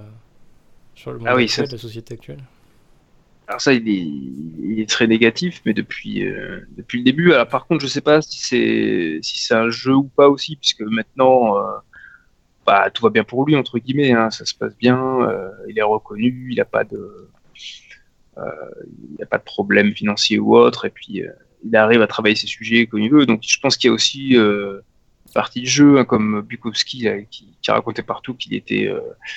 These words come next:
Speaker 2: euh, alcoolique, euh, qu'il dépensait tout, et cetera. Puis quand on regarde sa vie, bon, il a quand même, euh,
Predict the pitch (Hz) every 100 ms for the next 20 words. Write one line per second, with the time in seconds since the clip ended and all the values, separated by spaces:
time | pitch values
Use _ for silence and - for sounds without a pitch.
0 | - - - _ _ - 98 92 107 -
1 | 113 110 120 123 123 123 107 101 - 107
2 | 104 104 - 104 120 113 - - 113 131
3 | - 107 104 104 104 - 101 117 120 107
4 | 101 110 104 104 104 101 101